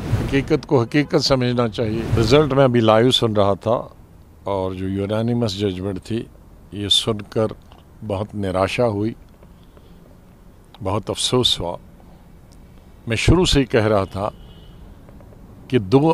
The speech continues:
अदारे हैं जो इसका फैसला कर सकता है, एक पार्लियामेंट, मरकज़ी सरकार और दूसरा सुप्रीम कोर्ट। जाहिर है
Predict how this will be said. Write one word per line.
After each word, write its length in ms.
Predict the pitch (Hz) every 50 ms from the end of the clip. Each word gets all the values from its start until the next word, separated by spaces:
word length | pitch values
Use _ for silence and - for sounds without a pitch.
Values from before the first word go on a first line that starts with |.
| - - -
अदारे 460 | 131 117 113 120 117 117 123 135 127
हैं 220 | 107 107 101 95 110 - - - - - - - - - - - -
जो 200 | 101 98 107 120
इसका 260 | 110 - - - 123
फैसला 420 | 113 - 117 110 101 - - 120 110
कर 180 | 95 - 107
सकता 340 | 92 - 107 95 87 - 110
है, 60 | 104
एक 100 | 101 92 - -
पार्लियामेंट, 500 | 107 104 101 107 117 127 147 165 165 - - - - - - - - - - - - - - - - - - - - - - - - - - - - - - - - - - - - - - - - - - - -
मरकज़ी 540 | 113 110 107 104 104 - 127 117 110 113 113
सरकार 480 | - - 110 98 92 113 120 135 143 135
और 140 | 110 98
दूसरा 320 | 92 101 98 95 - 127 120
सुप्रीम 420 | - - 120 98 120 110 104 90
कोर्ट। 380 | 80 - 90 85 80 - - - - - - - - - - - - - - - - - -
जाहिर 380 | 107 98 117 120 127 143 156 127
है 160 | 113 127 127